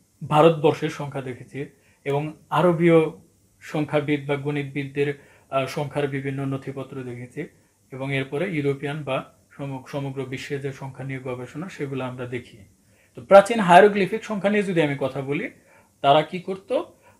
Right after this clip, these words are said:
তারা বিভিন্ন সিম্বল ব্যবহার করত। কি ধরনের সিম্বল আমি একটু বোর্ডে দেখাচ্ছি। যেমন তারা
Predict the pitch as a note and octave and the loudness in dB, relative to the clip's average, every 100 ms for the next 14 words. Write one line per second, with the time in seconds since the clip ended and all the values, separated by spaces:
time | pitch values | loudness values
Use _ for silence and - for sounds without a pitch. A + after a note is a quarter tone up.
0 | _ D3 C#3 - F#3+ A3 A#3 - F3 D#3+ | _ -2 0 -4 -6 -6 -8 -6 -4 -2
1 | D3 C3+ B2 A#2+ B2+ C3 - F3 F3 F#3 | 0 0 -2 -8 -14 -14 -8 2 2 2
2 | F#3+ F#3+ F3 F3 F#3+ C#3+ D3+ D3 D3 C#3 | -2 -4 -4 0 2 2 2 -4 -4 0
3 | C#3+ C#3+ C3 C3+ - D#3 D#3+ - _ _ | 0 0 -2 -4 -8 -10 -10 -12 _ _
4 | - - D#3 D#3 D#3+ - _ _ - - | -4 0 4 4 4 -2 _ _ -20 2
5 | - D#3 E3 D3+ - | 8 10 10 4 -6